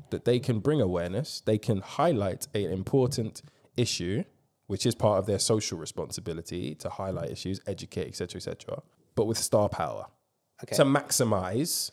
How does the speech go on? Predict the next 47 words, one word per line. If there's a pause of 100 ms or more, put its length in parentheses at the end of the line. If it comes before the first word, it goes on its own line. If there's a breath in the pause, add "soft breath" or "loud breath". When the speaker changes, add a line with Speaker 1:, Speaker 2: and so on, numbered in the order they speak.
Speaker 2:
Sure. (140)
Speaker 1:
the
reach
of
this
thing.
Speaker 2:
And
that
Speaker 1:
I
mean,
look, (160 loud breath)
we
could
go
on
about
this
all
day.
It's
a
fucking
good
conversation.
What
do
you,
man,
think
about
the
fact
that
they
didn't (280)
mention
each
other (120)
in
their
barbs?
Obviously,
Candice
spoke
to
the
people,